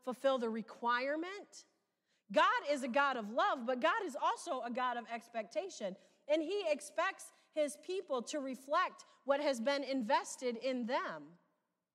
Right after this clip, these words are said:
and to do justice and to love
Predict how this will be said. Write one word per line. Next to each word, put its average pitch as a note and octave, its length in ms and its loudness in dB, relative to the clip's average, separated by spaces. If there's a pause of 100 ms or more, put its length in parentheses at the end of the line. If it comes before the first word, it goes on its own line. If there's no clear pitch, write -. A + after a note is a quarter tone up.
(380)
and C#4 140 2
to C#4+ 100 0
do D4 360 2
justice A#3 640 0
and B3 160 -4
to B3 100 -8
love B3+ 500 0